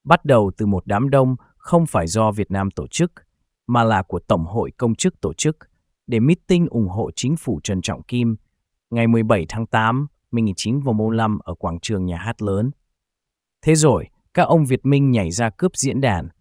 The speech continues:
cướp mic, giương cờ, dùng luôn đám đông đó để đi tuần hành. Đám đông đó mất kiểm soát do Nhật mặc kệ, trong khi chính phủ thì không có quân đội, cảnh sát, bảo an thì leo tèo và lừng chừng.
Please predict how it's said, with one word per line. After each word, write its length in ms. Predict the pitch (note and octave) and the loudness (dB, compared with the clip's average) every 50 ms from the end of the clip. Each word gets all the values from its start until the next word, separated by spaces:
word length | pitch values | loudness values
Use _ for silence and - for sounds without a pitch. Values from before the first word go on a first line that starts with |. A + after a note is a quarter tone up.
| _ _ | _ _
cướp 240 | - - - - - | -6 -4 -4 -2 0
mic, 220 | C#3+ D3 D3+ D3 _ - - _ _ _ _ _ | 0 0 0 -2 _ -12 -20 _ _ _ _ _
giương 280 | A2+ A2+ C3+ C#3 C#3 | -2 2 2 2 2
cờ, 300 | B2 - A2 F#2+ E2 D2+ - - _ | 2 0 -2 -2 -2 -4 -8 -12 _
dùng 260 | - A#2+ C3 B2+ B2+ | -4 0 2 2 4
luôn 240 | C3 D3 D3+ D3 C3 | 4 4 4 4 2
đám 220 | A#2 A2+ B2 C#3+ | 2 2 2 2
đông 220 | C#3+ C#3+ C3+ C3 A#2 | 2 2 2 2 2
đó 320 | G2+ F#2 G2 A2+ C#3 D3 | 0 0 0 -2 -4 -6
để 140 | - - F2+ | -8 -8 -6
đi 160 | D#2 G#2 G#2 | -6 -6 -6
tuần 200 | G2 - G2+ F2+ | -4 -4 -4 -6
hành. 280 | E2+ E2 F2 D#2+ C2+ C2+ - _ _ _ _ _ _ _ _ _ _ _ _ _ _ _ | -6 -6 -10 -12 -12 -14 -18 _ _ _ _ _ _ _ _ _ _ _ _ _ _ _
Đám 240 | - B2 B2+ D3 E3+ | 0 2 4 4 6
đông 200 | F3 E3+ E3+ D#3 | 6 6 6 6
đó 260 | B2+ A#2+ A#2+ D3+ F3 - - | 4 4 2 2 0 0 2
mất 220 | C#3+ G3+ G#3+ _ | 2 2 2 _
kiểm 160 | - C3+ G2+ | 0 -2 -2
soát 320 | F#2 - - C3+ C#3+ - - | 0 0 0 0 0 0 -2
do 120 | - A#2+ | -2 0
Nhật 180 | A2 G#2 F2+ - | 0 0 -2 -2
mặc 180 | - F#2 F2 - - | -6 -6 -8 -8 -8
kệ, 180 | - F#2 D#2 - - _ _ _ _ _ _ _ _ | -8 -8 -8 -8 -12 _ _ _ _ _ _ _ _
trong 180 | - - D#3+ D#3 | 0 2 2 2
khi 180 | - - D#3+ D3+ | 2 0 -2 0
chính 220 | - - E3 G3+ | 0 0 0 0
phủ 280 | - - D#3+ G#2+ - - - | 0 0 -2 -2 -4 -6 -10
thì 100 | - F#2+ | -12 -12
không 300 | - - - B2+ A#2+ A2+ | -8 -4 -2 -2 -2 -2
có 80 | - | -2
quân 220 | A#2+ - C3 B2 A2+ | -2 0 0 2 2
đội, 260 | G#2+ F#2+ D#2 - - _ _ _ _ - | 2 0 -2 -4 -8 _ _ _ _ -6
cảnh 160 | G#2 F#2+ F2 | -4 -4 -2
sát, 300 | - - - C#3 D3+ E3 - _ _ _ _ _ _ | -2 0 2 2 0 0 -2 _ _ _ _ _ _
bảo 240 | A#2+ A#2 G2+ E2+ - | 2 2 2 2 2
an 280 | - A2+ B2 B2 B2 B2 - _ _ _ _ _ - | 0 0 2 2 0 -2 -6 _ _ _ _ _ -10
thì 140 | - A#2 G#2+ | -6 -2 0
leo 280 | G#2 A2+ B2 A#2 A2 | 2 4 4 2 2
tèo 380 | - - C3 A#2+ A2 F#2 D#2+ D#2 | 2 2 2 2 2 2 0 -2
và 140 | - F#2 F2+ | -4 -4 -2
lừng 220 | F2+ F#2 F#2 F2+ | -2 -2 -2 -2
chừng. 280 | - - F#2+ D#2 C2 | -4 -4 -6 -6 -8